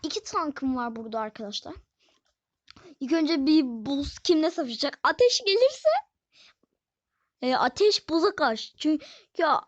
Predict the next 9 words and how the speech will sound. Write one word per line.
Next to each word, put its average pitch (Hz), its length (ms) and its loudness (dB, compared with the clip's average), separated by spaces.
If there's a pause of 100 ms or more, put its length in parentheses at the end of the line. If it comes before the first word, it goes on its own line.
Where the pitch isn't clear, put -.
(200)
Ee, 185 240 -6 (260)
buz 370 380 2 (120)
alevi 302 580 0
yok 330 200 -2
eder, 254 360 0 (180)
ateş 339 400 -4
buzu 247 160 -12
yok 202 200 -8 (500)
eder. 196 200 -16